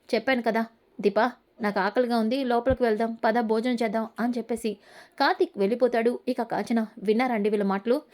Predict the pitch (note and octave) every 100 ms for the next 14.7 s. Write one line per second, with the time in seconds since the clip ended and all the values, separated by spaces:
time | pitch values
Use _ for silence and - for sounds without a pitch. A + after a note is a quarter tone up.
0 | - - _ - A3+ G#3 F3+ B3 A#3+ A#3
1 | E3 A3 B3 B3+ A#3 G#3+ B3+ D#4+ D4+ A3
2 | - B3 - A#3 A3 A3+ A#3 G#3+ G#3+ -
3 | _ _ _ G#3 G3 B3+ B3 A#3 A#3 A3+
4 | G3 F#3+ B3 B3 A#3 - A3 B3+ G#3 A#3+
5 | C4 G#3+ A#3 A#3 B3 B3+ - A#3 A3 G#3+
6 | G#3 _ _ _ _ - G#3 G#3 G#3+ A#3
7 | - - G3+ G#3 - C4+ A3+ G#3+ A3+ B3
8 | G3+ A3+ A3 G#3 G#3 _ _ _ _ G3
9 | F#3+ B3 A3+ G#3 C4 A3+ A3+ B3+ A#3 -
10 | - A#3+ A#3 G#3+ G#3 A3+ _ - _ _
11 | A3+ A3 G#3 - - _ - C#4 C4+ B3
12 | C#4+ C4+ _ - A#3 A#3 D4 D4 B3 A3
13 | G#3+ A#3+ A3+ C4 C#4+ - - - _ G3+
14 | A#3 C4 B3+ A#3+ A3+ A3+ A3